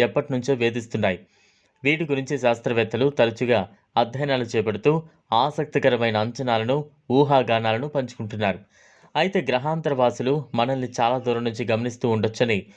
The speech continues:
ఓ లేటెస్ట్ స్టడీ అప్-, ఏలియన్స్ భూమిపై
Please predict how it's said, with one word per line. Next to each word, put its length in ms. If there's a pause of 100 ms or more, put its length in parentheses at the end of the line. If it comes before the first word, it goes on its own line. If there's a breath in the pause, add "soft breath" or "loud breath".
(240 soft breath)
ఓ 120
లేటెస్ట్ 580
స్టడీ 400 (140)
అప్-, 120 (340)
ఏలియన్స్ 480
భూమిపై 440